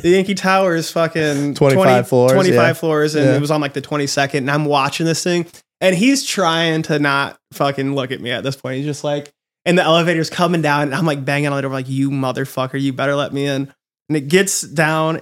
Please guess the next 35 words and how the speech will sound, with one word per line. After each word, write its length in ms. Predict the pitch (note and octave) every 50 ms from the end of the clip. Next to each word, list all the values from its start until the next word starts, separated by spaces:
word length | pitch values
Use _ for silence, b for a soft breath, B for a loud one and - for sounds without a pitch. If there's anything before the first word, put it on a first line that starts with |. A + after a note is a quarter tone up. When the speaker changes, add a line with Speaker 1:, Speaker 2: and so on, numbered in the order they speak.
| - -
Speaker 1:
opens 360 | D#3 F3 F3 F#3 F#3 F3+ E3 E3
up, 300 | D#3+ D#3+ D#3+ D#3+ - - _ _ _ _ _ - C3
and 100 | C3+ C#3
he 80 | C#3+
takes 240 | C#3 - F3+ E3+ -
a 60 | F#3+
step 280 | - - - F#3 F3 E3
inside, 420 | F3 E3+ - - E3+ D#3+ D#3+ D#3+ D3+
he 100 | D3+ C3+
turns 380 | - - - F3 F3 F3+ E3+
around, 320 | F3+ E3+ E3+ E3 D#3+ D#3+ D#3
he 80 | D3+
hits 260 | C#3+ - - F#3+ - -
the 100 | G#3 F#3
button, 280 | E3 F3 F#3 E3 D#3+ F3
and 80 | D3
I 60 | C#3+
swear 280 | D3+ - - - G3 G3+
to 60 | G3+ G3
God, 60 | F3
he 60 | D#3+
stood 300 | D3+ - - G3+ G#3 G#3
in 40 | G#3
the 80 | G3+
middle 220 | F#3 F3 F3+ E3+ F#3
of 40 | F3
the 60 | E3
elevator, 460 | D#3+ D#3 D3+ D3+ D3+ C#3 C3 C3+ C#3
like, 140 | D3 C#3+ C3+
on 140 | C#3+ D3+ C#3+
purpose, 420 | C#3+ D#3 C#3 C3 - - B2+ - C#3+
and 100 | D3 C#3+
it 40 | C#3
just, 240 | - D3+ C#3+ -
like, 240 | D#3 C#3+ C#3 C#3 -